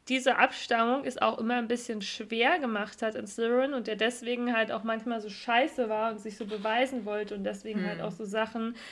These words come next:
Speaker 1: wie Schlammblut zu Lily gesagt hat, was dann wiederum ihre Freundschaft belastet hat, so.
Speaker 2: Hm.
Speaker 1: Und ich finde, das ist auch noch so Hintergrundwissen zu Snape, das immer sehr gut zu wissen ist, so, ne?
Speaker 2: Ja.
Speaker 1: Weil das halt aber auch so ein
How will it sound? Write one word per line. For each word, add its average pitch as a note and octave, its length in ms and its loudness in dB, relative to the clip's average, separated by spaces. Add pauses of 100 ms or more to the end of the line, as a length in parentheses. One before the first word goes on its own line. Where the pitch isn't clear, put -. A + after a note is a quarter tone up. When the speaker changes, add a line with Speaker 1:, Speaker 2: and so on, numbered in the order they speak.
(140)
Speaker 1:
wie A3+ 80 -2
Schlammblut A3+ 720 6
zu G#3+ 280 0
Lily A#3 340 4
gesagt G3 500 -2
hat, G#3+ 200 2 (280)
was G#3+ 180 0
dann A3 260 4
wiederum G#3+ 480 0
ihre A3+ 280 0
Freundschaft G#3+ 580 0
belastet G3 560 -6
hat, F#3 200 -6
so. F#3 280 -4 (180)
Speaker 2:
Hm. F3+ 280 -6
Speaker 1:
Und A3+ 480 6 (300)
ich B3 120 2
finde, F4 180 8
das C#4+ 100 8
ist A#3 100 0
auch G#3 140 10
noch A#3 140 8
so A#3+ 120 0
Hintergrundwissen G#3 800 2
zu G#3+ 140 -6
Snape, G#3 420 2
das G3 160 -8
immer A3 300 4
sehr G#3 140 4
gut B3 220 -2
zu G3+ 180 -2
wissen A#3 280 -2
ist, G3 300 -4
so, F#3 280 0
ne? G3 340 -2
Speaker 2:
Ja. F3+ 320 -4 (100)
Speaker 1:
Weil G#3+ 240 10
das B3 160 8
halt A3 160 10
aber A3 180 8
auch A#3 60 4
so C4+ 100 2
ein A#3+ 120 2